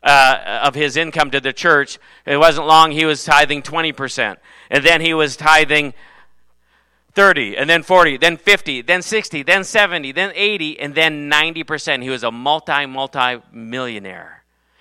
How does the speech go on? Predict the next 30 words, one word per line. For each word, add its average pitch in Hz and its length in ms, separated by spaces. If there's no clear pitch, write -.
And 143 60
he 143 40
said 151 200
the 143 80
more 160 260
he 175 140
gave 165 240
to 156 80
God, 151 320
the 127 80
more 131 200
God 127 260
gave 123 180
to 123 100
him. 120 140
He, 160 180
he 185 160
ended 185 200
up 190 160
giving 165 240
away 151 200
four 202 320
hundred 175 320
and 131 140
sixty-nine 165 800
million 175 440
dollars 151 460
in 127 80
his 120 160
life. 92 240